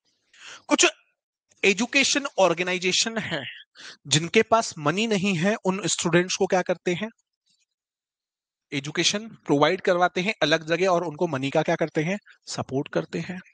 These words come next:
कुछ अनाथालय होते हैं, orphanage बोला जाता है, वृद्धा आश्रम होते हैं। ultimate क्या कर रहे हैं? लोगों को क्या provide करवा रहे हैं? services,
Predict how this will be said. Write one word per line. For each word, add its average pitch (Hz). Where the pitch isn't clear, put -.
कुछ -
अनाथालय 156
होते 190
हैं, 208
orphanage 180
बोला 196
जाता 190
है, 196
वृद्धा 147
आश्रम 190
होते 185
हैं। 196
ultimate 143
क्या 190
कर 180
रहे 156
हैं? 139
लोगों 143
को 170
क्या 170
provide 165
करवा 131
रहे 123
हैं? 139
services, 123